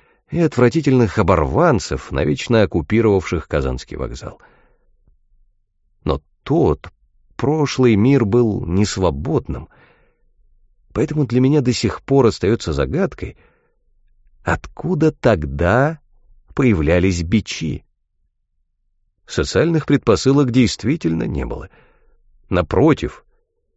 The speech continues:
этим людям было нелегко, им приходилось прорываться против течения сквозь плотные шеренги правкомов, домкомов и трудовых коллективов.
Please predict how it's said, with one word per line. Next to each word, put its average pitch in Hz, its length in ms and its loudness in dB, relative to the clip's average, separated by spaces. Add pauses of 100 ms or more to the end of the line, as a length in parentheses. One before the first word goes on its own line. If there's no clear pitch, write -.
(140)
этим 127 280 0
людям 127 260 4
было 131 140 4
нелегко, 98 800 0 (500)
им 147 220 -2
приходилось 135 680 2
прорываться 120 880 4
против 117 380 0
течения 98 680 2
сквозь - 460 -6 (100)
плотные 135 640 2
шеренги 123 540 4
правкомов, 123 1080 0
домкомов 135 920 0
и 120 80 0
трудовых 87 540 -2
коллективов. - 640 -10